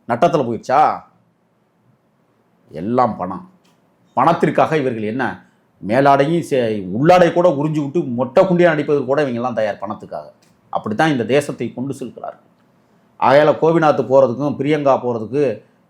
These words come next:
ஏதோ ரொம்ப பாவம், ரெண்டு பேரும் போறதுனால அந்த குடும்பமே நிர்மூலமாகி போய்விடும்ல,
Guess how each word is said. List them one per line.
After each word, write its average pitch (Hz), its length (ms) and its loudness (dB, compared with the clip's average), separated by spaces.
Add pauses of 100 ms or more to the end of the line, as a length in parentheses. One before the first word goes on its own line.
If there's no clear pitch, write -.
ஏதோ 113 600 2
ரொம்ப 139 460 0 (600)
பாவம், 135 440 0 (100)
ரெண்டு 104 180 -8
பேரும் 123 200 -6
போறதுனால 113 380 -4
அந்த 98 460 -10
குடும்பமே 139 380 -2
நிர்மூலமாகி 120 640 -4
போய்விடும்ல, 92 720 -10